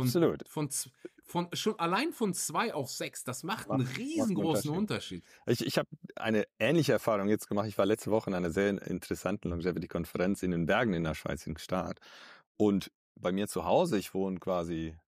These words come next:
Speaker 1: im Tal, wenn ich das auf kalt mache, ist das halt irgendwie kalt. Aber wenn ich Bergwasser auf kalt stelle in diesem Hotel, ich denke auch, das waren vielleicht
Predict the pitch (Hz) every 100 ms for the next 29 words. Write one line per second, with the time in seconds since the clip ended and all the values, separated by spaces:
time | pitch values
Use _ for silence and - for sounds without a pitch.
0 | _ _ _ 101 90 - 113 127 82 92
1 | 160 - _ _ _ _ - 95 - 98
2 | 87 - 131 269 95 90 98 90 82 82
3 | 82 87 78 - 120 98 69 - - _
4 | 87 85 90 80 - - - 120 170 -
5 | 104 - 80 65 - _ _ - - -
6 | 85 82 - 76 73 71 76 73 76 71
7 | 101 101 69 71 _ _ _ _ _ _
8 | _ - - 98 101 107 95 - 90 85
9 | - 82 80 - -